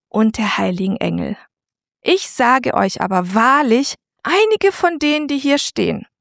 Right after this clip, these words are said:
die werden den Tod nicht schmecken, bis sie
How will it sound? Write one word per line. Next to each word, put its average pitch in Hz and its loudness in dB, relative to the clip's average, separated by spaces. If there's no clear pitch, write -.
die 196 0
werden 330 2
den 226 2
Tod - 0
nicht 294 0
schmecken, 226 0
bis 220 2
sie 233 2